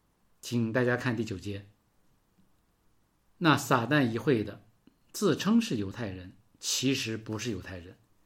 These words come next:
乃是说谎话的。我们要使他们来，在你脚前下拜，也使他们知道我是已经爱你了。”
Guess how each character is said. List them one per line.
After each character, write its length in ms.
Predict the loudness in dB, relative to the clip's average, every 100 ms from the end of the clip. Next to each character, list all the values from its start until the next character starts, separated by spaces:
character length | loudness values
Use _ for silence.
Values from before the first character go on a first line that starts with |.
| -2
乃 200 | 0 2
是 460 | 2 4 4 2 -6 _
说 260 | 0 4 2
谎 320 | 0 -8 -8
话 260 | -10 -10 -10
的。 140 | -18 _ _ _ _ _ -2
我 100 | 2
们 140 | 4
要 200 | 6 4
使 180 | 2 -4
他 160 | -2
们 180 | -2 -2
来， 380 | -4 -6 -8 -10 _ _ _ _
在 300 | 0 2 2
你 240 | -2 -4
脚 400 | -4 -4 -4 -8
前 400 | -8 -8 -8 -6
下 240 | -6 -6
拜， 320 | -6 -8 -8 -20 _ _ _ _ _
也 220 | 4 6
使 140 | 6 2
他 120 | 4
们 120 | 4
知 100 | 6
道 380 | 4 2 0 -20 _ _ -2
我 340 | 2 4 4
是 300 | 2 -2 -4
已 280 | -6 -6 -6
经 440 | 0 4 4 2 -12 -20 -6
爱 200 | -4 -2
你 220 | -6 -10
了。” 160 | -18